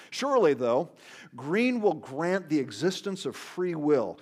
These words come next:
that first item on the wish list of every freshman year physi-, or philosophy student who ever lived. Sorry, not a chance.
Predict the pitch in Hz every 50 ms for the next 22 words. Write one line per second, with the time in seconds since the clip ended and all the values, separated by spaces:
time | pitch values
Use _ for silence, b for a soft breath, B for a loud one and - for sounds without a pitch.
0 | - _ 143 127 - - - - - - 185 185 175 - - - - 151 151 151
1 | 156 165 160 151 139 120 120 113 117 143 151 151 - - 156 147 147 143 - -
2 | 104 - - - 165 - 151 147 131 - - - - 151 151 147 - - 160 151
3 | 139 131 123 - - - _ _ _ - 127 135 143 147 143 143 - - 147 143
4 | 151 151 - 127 123 - - 135 127 120 120 143 143 - - 156 127 - - -
5 | 151 156 170 151 - 127 123 123 131 135 135 151 139 123 131 127 147 165 - B
6 | B B B B B B B B B B B B _ _ _ _ - - 123 139
7 | 135 120 120 117 _ _ _ _ b b b b b b _ 87 87 92 95 104
8 | 110 104 - - 98 87 80 73 - - -